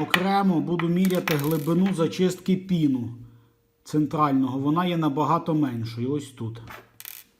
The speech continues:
Правильно би було це робити стріпером, він зразу і довжину задасть правильно,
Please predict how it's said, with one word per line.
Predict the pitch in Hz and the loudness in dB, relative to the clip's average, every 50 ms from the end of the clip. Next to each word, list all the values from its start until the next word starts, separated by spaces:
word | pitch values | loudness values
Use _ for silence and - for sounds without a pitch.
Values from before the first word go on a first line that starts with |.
| _ _ | _ _
Правильно | - 151 160 170 175 180 175 165 170 165 156 | -2 2 2 2 2 2 2 2 4 4 4
би | 160 170 | 2 2
було | 151 147 170 175 170 165 151 | 2 4 4 4 4 4 2
це | - 160 156 | 0 0 2
робити | 156 156 156 147 160 165 156 - 151 123 | 2 2 2 4 4 2 4 2 0 0
стріпером, | - - - 160 156 147 147 160 156 160 160 156 147 | 0 2 2 4 4 4 4 2 2 4 4 4 6
він | 147 156 156 | 6 6 4
зразу | 139 147 156 165 165 151 143 147 160 | 4 6 6 6 6 6 4 2 2
і | 156 147 | 2 2
довжину | 131 151 151 143 120 131 156 151 151 147 143 | 4 4 2 4 4 4 4 6 6 6 6
задасть | 135 156 151 - 160 160 156 - - | 4 2 2 2 2 2 2 -2 -2
правильно, | - 175 170 170 175 170 180 180 180 190 190 | 0 2 4 4 4 2 2 2 4 4 2